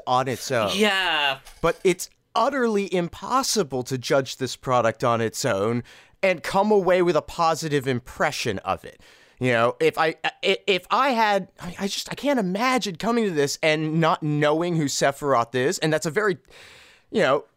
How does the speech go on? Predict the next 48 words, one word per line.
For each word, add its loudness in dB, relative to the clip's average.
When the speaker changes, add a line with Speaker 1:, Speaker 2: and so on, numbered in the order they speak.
Speaker 1:
very 0
sort 0
of -6
gamer 0
perspective, -6
too, -2
to 2
have. 0
So, 2
"What 4
do -4
you -2
mean 2
you 0
don't 2
know 2
who -6
Sephiroth 0
is?" -4
But -4
there 2
are -4
those -2
people -4
out 0
there 4
who 0
are 4
going 2
to -6
see -4
Sephiroth 0
for -14
the -6
first -4
time 2
in -4
this 0
and -10
be 0
like, 2
"Okay, -2
so -2
what's -4
the -8
big -6
deal?" -2
Speaker 2:
Yeah. -4